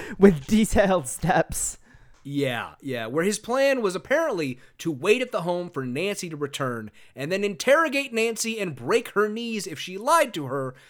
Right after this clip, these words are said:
Speaker 2: so she would have to be wheeled into Congress as a warning to the others. It's
Speaker 1: Very explicit.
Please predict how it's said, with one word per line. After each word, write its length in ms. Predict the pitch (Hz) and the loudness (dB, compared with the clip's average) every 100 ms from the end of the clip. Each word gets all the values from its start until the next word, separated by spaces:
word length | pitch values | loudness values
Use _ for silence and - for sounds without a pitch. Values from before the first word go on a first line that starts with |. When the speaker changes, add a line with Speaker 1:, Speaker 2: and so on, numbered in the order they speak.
| _ | _
Speaker 2:
so 160 | - 165 | -6 -4
she 180 | - 214 | -2 -2
would 80 | 190 | 0
have 200 | 185 180 | 0 -2
to 80 | |
be 120 | 143 156 | -6 -8
wheeled 380 | 117 147 156 | -4 -4 -2
into 160 | 139 139 | -4 -6
Congress 580 | 135 147 139 123 123 - | -6 -4 -4 -4 -6 -8
as 200 | 131 120 | -10 -8
a 60 | 120 | -8
warning 500 | 110 120 123 117 107 | -8 -10 -8 -10 -10
to 100 | 104 | -12
the 140 | 101 | -12
others. 460 | 71 - - - - _ - - - - - - _ _ _ | -14 -18 -14 -14 -14 _ -20 -16 -14 -14 -16 -20 _ _ _
It's 400 | 165 160 - - - - _ _ _ _ _ - | -6 -4 -6 -6 -10 -20 _ _ _ _ _ 0
Speaker 1:
Very 320 | 190 247 285 | 4 6 6
explicit. 720 | 240 - 247 240 202 139 - | 4 4 2 2 0 -2 -4